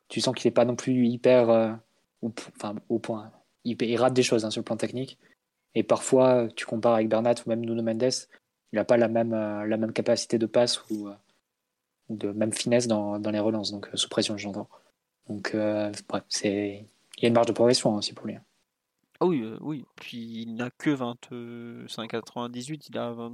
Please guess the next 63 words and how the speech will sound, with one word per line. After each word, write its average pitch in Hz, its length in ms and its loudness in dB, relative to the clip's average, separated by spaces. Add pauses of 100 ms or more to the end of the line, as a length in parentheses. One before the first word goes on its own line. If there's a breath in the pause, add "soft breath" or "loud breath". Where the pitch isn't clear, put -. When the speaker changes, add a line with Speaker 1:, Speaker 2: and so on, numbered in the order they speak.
(120)
Speaker 2:
vingt-quatre 127 440 -6
ans, 180 100 -6
vingt-trois 147 440 -6
ans, 165 80 -8
vingt-quatre 139 320 -8
ans, 165 80 -8
je 151 100 -10
sais - 80 -14
plus 143 160 -18
quel 131 140 -8
mois 131 180 -2
il 131 80 0
est. 165 120 -2 (880)
Évidemment 135 340 0
qu'il 120 140 -8
a - 20 -2
une 123 80 -6
immense 120 280 -8
marge 117 120 -6
de 117 60 -12
progression. 117 460 -10 (580 soft breath)
Mais 120 80 -4
disons 139 140 -2
que 135 100 -4
par 131 180 4
rapport 139 320 2
à 123 40 4
ce - 80 -6
qu'on 135 120 -2
a 127 80 2
vu 127 140 -4
au 131 60 2
mois 120 120 -2
d'août, 156 280 -4
euh, 117 260 -4 (100)
t'es - 80 -6
obligé 123 220 -6
de 139 60 -6
rester 127 240 -6
sur 117 160 -10
ta 113 120 -2
faim, 135 480 -6
euh, 143 160 -20 (840)
à - 80 -12
cet 127 180 -6
instant. 156 240 -6
Tu, 135 380 -16 (220)
pour 135 100 -4
moi, 170 80 2
ça 139 120 -2
fait 123 120 -6
partie 123 180 -4
des 127 80 -6
joueurs, 160 160 0
tu 135 100 -12
ne 117 100 -8
peux 160 220 0
pas 190 200 2
te - 120 -8
contenter 143 380 -10
de - 80 -12
ça, 143 160 -4
quoi. - 140 -16